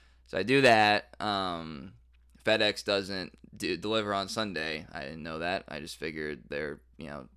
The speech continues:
capitalistic corporation, they would do it, but they don't. So overnight ended up being technically, like,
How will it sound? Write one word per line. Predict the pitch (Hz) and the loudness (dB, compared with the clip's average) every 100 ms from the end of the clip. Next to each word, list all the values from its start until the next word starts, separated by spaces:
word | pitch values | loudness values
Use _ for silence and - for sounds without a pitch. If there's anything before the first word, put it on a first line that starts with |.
| _ _ _ _ - | _ _ _ _ -6
capitalistic | 104 92 92 85 - | -4 -2 -6 -8 -8
corporation, | 95 - 90 107 - | -6 -2 0 0 -2
they | 95 | -12
would | 87 95 | -10 -4
do | 113 | -2
it, | 135 | 2
but | 185 | 2
they | |
don't. | 160 131 135 | 6 4 4
So | - 107 107 | 2 2 4
overnight | 131 127 120 117 | 4 4 6 6
ended | 98 107 | 4 2
up | 104 87 | 0 -2
being | 101 92 90 | -6 -6 -4
technically, | 95 78 - 76 | -4 -4 -6 -6
like, | 62 60 | -4 -6